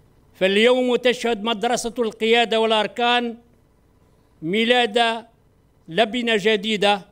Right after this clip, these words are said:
قوية، مكونين بذلك نخبة من رجال الغد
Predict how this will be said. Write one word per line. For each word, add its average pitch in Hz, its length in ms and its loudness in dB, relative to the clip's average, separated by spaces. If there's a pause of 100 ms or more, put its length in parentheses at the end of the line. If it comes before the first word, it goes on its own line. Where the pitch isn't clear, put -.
(540)
قوية، 185 760 0 (680)
مكونين 233 680 0
بذلك 220 640 0
نخبة 214 460 -4
من 220 140 -4
رجال 208 500 0
الغد 190 400 -4